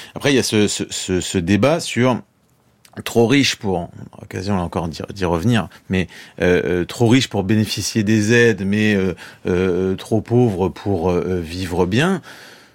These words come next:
Faut, faut, faut rappeler, ça a été mentionné tout à l'heure, tout le discours politique, là encore,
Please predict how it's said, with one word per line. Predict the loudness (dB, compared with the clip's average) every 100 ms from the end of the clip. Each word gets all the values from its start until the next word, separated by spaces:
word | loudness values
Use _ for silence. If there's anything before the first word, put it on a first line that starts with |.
| _ _ -16
Faut, | -10 -6 -6
faut, | -4 -6
faut | -6 -8
rappeler, | -4 0 2 2
ça | 0
a | -4
été | -4
mentionné | -4 -2 -2 -4
tout | -6 -4
à | 0
l'heure, | 2 0 -2 -6 -14
tout | -16
le |
discours | -10 -6 -4 -2 -4
politique, | -2 -2 0 -2 -2 -4 -4 -16 -4
là | -2
encore, | -2 -2 -2 -4